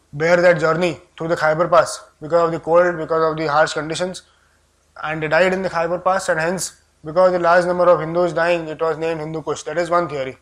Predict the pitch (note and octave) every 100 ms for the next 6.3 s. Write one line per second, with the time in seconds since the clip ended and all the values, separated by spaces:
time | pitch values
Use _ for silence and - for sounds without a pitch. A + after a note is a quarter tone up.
0 | _ _ _ _ _ _ _ D#3 E3 F3+
1 | F3 D3 - _ _ _ _ _ E3+ F3
2 | F3+ F#3+ F3+ F3+ E3+ - - E3+ F3+ -
3 | _ _ _ _ _ _ _ _ D#3 D#3+
4 | F#3 G3+ _ - _ _ _ D3 E3+ F3
5 | F3 F#3+ G3 E3 F3+ F#3 F3 F3+ F#3 F3
6 | E3+ E3 E3+